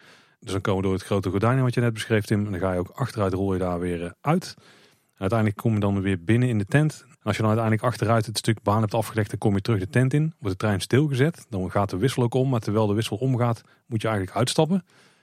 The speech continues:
En vanuit daar loop je dus, eh, naar beneden de merchandise, ehm, eh, ruimte in, dus de winkel. Dan rolt de trein weer naar voren. Dan gaat hij in, eh, de, de wachtpositie staan, zeg maar, zodat de volgende trein weer achteruit,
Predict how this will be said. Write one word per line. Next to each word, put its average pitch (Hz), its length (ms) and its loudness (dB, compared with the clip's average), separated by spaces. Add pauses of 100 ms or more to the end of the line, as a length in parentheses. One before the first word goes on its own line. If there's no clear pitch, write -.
(120)
En 98 100 -8
vanuit 95 200 -2
daar 120 220 4
loop 113 140 2
je 113 60 -4
dus, 107 260 0
eh, 104 120 2
naar 101 220 2
beneden 95 500 2
de 92 160 0
merchandise, 120 760 2
ehm, 110 240 0 (200)
eh, 104 220 0
ruimte 107 300 0
in, 110 80 0
dus 95 100 0
de 87 80 -4
winkel. 104 380 2 (440)
Dan 90 120 -4
rolt 98 280 0
de 92 200 0
trein 117 260 2
weer 101 80 2
naar 92 120 -2
voren. 120 320 4
Dan 95 120 -4
gaat 90 200 -2
hij 92 80 -4
in, 87 80 -2
eh, 87 320 -2
de, 85 260 -4 (140)
de - 100 -10
wachtpositie 98 500 -2
staan, 95 220 0
zeg 90 120 -4
maar, 90 100 -4
zodat 85 200 -8
de 92 80 -8
volgende 92 340 -2
trein 95 260 -2
weer 92 140 -2
achteruit, 92 460 -6